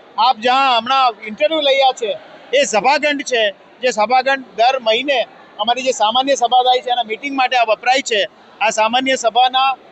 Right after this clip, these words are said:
સભાગૃહમાં હવે એકસો વીસ, અત્યારે એકસો વીસ કોર્પોરેટરો છે, પણ અમે બસો કોર્પોરેટરો સમાઈ શકે એવું મોટું આ સભાગૃહ બનાવ્યું છે. અને વિવિંગ ગેલેરીમાં પણ પત્રકારો તમારા માટે ખાસ વ્યવસ્થા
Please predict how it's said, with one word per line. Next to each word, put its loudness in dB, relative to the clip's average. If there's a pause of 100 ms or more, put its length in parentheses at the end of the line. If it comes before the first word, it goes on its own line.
(160)
સભાગૃહમાં -2 (340)
હવે 2
એકસો -2
વીસ, -2
અત્યારે -2
એકસો -4
વીસ -2
કોર્પોરેટરો -2
છે, -6 (320)
પણ 0
અમે 0
બસો 0
કોર્પોરેટરો 0
સમાઈ -2
શકે -2 (340)
એવું 2
મોટું 0
આ 0
સભાગૃહ -2
બનાવ્યું -2
છે. -6 (420)
અને 0
વિવિંગ -2
ગેલેરીમાં 0
પણ 0 (380)
પત્રકારો 0
તમારા 2
માટે 0
ખાસ 0
વ્યવસ્થા 0